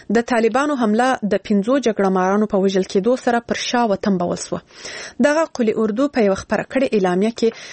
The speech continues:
نن ویلي چې یاده ډله ییزه حمله پرون ماښام ناوخته پر بغاوي کمپ وسوه.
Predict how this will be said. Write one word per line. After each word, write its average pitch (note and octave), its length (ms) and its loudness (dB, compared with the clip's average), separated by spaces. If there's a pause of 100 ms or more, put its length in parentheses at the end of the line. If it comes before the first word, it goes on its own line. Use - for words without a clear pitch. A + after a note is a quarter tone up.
(140)
نن C#4+ 460 2 (180)
ویلي B3+ 300 4
چې C4+ 380 0
یاده A#3 280 2
ډله F3+ 260 2
ییزه G3 200 0
حمله G3 340 0
پرون A#3 440 2
ماښام B3 400 0
ناوخته G3 360 0
پر G3+ 380 0
بغاوي G3 640 0 (480)
کمپ F#3+ 360 -2
وسوه. E3+ 340 -2